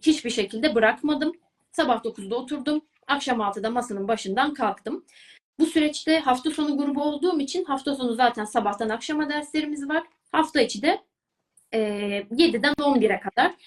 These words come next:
falan derslerimiz vardı. Ondan, bu sürece başladığımda da bütün dersleri online takip ettim hafta sonu. Hafta içine geldiğimde mesela pazartesi günü oldu. Ben hocamız o gün,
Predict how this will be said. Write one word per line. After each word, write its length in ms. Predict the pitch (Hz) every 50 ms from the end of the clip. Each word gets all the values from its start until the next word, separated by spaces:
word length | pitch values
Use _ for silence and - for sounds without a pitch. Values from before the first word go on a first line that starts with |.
| - - _ _
falan 360 | - 311 302 294 277 277 233
derslerimiz 680 | 220 202 196 196 - 208 190 190 180 170 170 - _
vardı. 420 | 185 208 202 185 170 170 - 262 349 403 - _ _ - - _ _ _ _
Ondan, 440 | _ 339 370 359 349 339 339 330 - _
bu 260 | 247 277 349 359 349
sürece 380 | - - 339 302 285 277 285 277
başladığımda 720 | 302 302 294 - 302 285 277 285 285 269 269 277 269 202
da 220 | 208 262 339 392 -
bütün 260 | 294 302 - 330 302 262
dersleri 320 | 226 202 - - 202 175 -
online 120 | - 240 _ _ _ _ _ _ _
takip 300 | 294 294 294 - - 302
ettim 280 | 311 302 _ 302 302
hafta 320 | 294 294 294 294 - 311 302
sonu. 420 | 302 - 302 294 302 311 320 _ _ _ _ _
Hafta 300 | - 311 330 320 - 330
içine 300 | 330 302 - 233 233 240
geldiğimde 500 | 226 285 285 269 254 202 208 202 220 269
mesela 260 | 277 254 - 226 220
pazartesi 580 | - 302 294 - 226 247 254 254 226 - - 196
günü 200 | 233 226 214 -
oldu. 480 | - 285 294 262 214 185 220 302 359 - _ _ _ _
Ben 240 | 240 277 311 320 339
hocamız 420 | 339 320 320 262 311 294 294 302 -
o 160 | - 320 -
gün, 300 | 254 262 269 330 - _